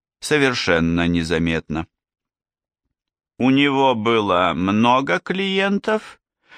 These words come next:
прищурив глаза, поинтересовалась тётя Хелен. «Да, работы у нас было немало»,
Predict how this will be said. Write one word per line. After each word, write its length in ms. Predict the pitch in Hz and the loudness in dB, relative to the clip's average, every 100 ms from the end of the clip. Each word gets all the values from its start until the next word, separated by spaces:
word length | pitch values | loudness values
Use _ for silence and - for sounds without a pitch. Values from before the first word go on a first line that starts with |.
| - - | -16 -4
прищурив 600 | 104 104 113 110 104 101 | -2 0 0 0 0 -2
глаза, 420 | 101 98 101 98 | -2 -2 0 -2
поинтересовалась 960 | 98 95 92 92 90 98 92 90 90 - | 0 -2 -2 -4 -4 -2 0 0 -2 -4
тётя 360 | 95 87 90 | -2 -2 -2
Хелен. 540 | 82 78 73 73 82 - _ _ _ _ _ _ _ _ _ _ - | -6 -6 -4 -6 -8 -12 _ _ _ _ _ _ _ _ _ _ -8
«Да, 480 | 135 147 113 95 123 143 _ _ _ _ - | -4 0 2 2 0 -6 _ _ _ _ -6
работы 500 | 107 123 123 208 196 | 0 0 2 -2 0
у 160 | 156 | 0
нас 240 | 139 160 139 | 0 -2 -2
было 380 | 110 135 139 139 | -2 0 0 0
немало», 800 | 139 135 87 64 52 50 53 | 0 2 2 0 -2 -4 -6